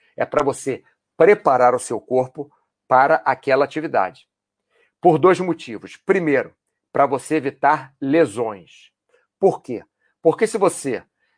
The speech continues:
é, o seu músculo, né, tá aqui, ó,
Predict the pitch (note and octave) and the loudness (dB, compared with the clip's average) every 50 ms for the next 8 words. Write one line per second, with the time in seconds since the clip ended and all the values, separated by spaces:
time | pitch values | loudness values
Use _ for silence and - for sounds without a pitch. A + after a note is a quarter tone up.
0 | _ - - - A2+ A#2 A#2 A2+ A2+ A2 G#2+ G#2+ G#2 G#2 G2+ G2 G2+ _ - A#2+ | _ -14 -8 -6 -4 -2 -2 -2 -2 -4 -4 -4 -4 -6 -6 -6 -8 _ -14 -14
1 | A#2+ A2 - _ _ _ _ - - - G3+ G3+ F3 D#3+ D#3+ D#3 C#3+ B2 - - | -14 -14 -14 _ _ _ _ -10 -2 2 4 4 4 6 4 4 4 4 0 -6
2 | - F2+ - _ _ _ _ _ - F#2+ A2 C#3 E3+ F3 E3+ _ _ _ _ _ | -12 -14 -14 _ _ _ _ _ -10 -4 -2 -2 -2 -2 -4 _ _ _ _ _
3 | _ _ _ - - C#3+ C#3+ - - A#2+ G2+ E2 - | _ _ _ 0 0 0 0 -2 -6 -10 -10 -10 -10